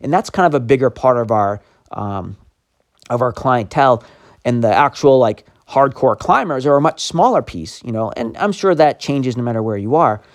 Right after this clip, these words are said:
Um, so it's really interesting to see kind of just the demographic change with a modern climbing gym. And,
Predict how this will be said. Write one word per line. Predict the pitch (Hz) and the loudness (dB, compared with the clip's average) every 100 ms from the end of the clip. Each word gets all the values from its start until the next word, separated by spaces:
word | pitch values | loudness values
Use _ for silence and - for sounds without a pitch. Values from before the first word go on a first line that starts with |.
| _ _ _ | _ _ _
Um, | - 117 110 104 _ _ - - | -6 -6 -4 -8 _ _ -20 0
so | 208 | 2
it's | 190 180 | 2 4
really | 208 202 | 4 4
interesting | 165 185 185 - 165 | 0 -4 -4 -4 -4
to | |
see | 139 - 160 | -4 -6 -8
kind | 143 151 | -6 -6
of | 135 | -4
just | 147 | -4
the | - | -2
demographic | 120 110 131 120 107 120 113 104 - | 0 2 0 -2 -2 0 0 -2 -10
change | - - 190 156 107 127 147 _ _ _ _ _ _ _ | -14 -6 -4 -4 -4 -8 -10 _ _ _ _ _ _ _
with | 127 120 156 143 127 117 - _ | -8 4 4 6 2 -2 -10 _
a | 120 | -2
modern | 123 123 110 104 | 2 2 2 -4
climbing | - - 147 160 110 | -8 0 0 0 -6
gym. | 90 90 95 104 _ _ _ _ | -6 -8 -10 -14 _ _ _ _
And, | 123 117 107 98 | -2 -2 -4 -8